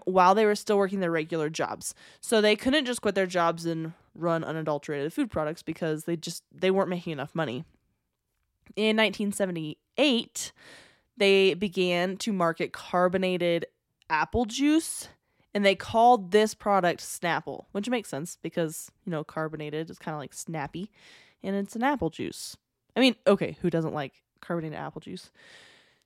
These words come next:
So Snapple was so popular, super popular.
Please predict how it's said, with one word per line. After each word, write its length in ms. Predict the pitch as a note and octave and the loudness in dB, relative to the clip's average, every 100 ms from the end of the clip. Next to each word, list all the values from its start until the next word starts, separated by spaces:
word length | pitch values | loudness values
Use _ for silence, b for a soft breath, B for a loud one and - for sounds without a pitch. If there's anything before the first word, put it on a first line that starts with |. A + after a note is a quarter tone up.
| _ | _
So 360 | - B3 A3 _ _ _ - | 2 4 4 _ _ _ -8
Snapple 680 | - B3 E4 E4 A#3 A3+ - _ _ _ G3+ | 2 4 6 8 8 8 2 _ _ _ 2
was 280 | G#3 F3 | 4 4
so 640 | - - - G3+ F3 E3+ D#3+ | 2 -2 2 6 6 6 2
popular, 600 | E3 C#3 C#3 C3+ A2 - | -2 -4 -4 -4 -4 -6
super 340 | - B3+ G#3+ | -6 -4 -2
popular. 520 | F#3+ D#3 - - G#2 | -2 -4 -6 -10 -10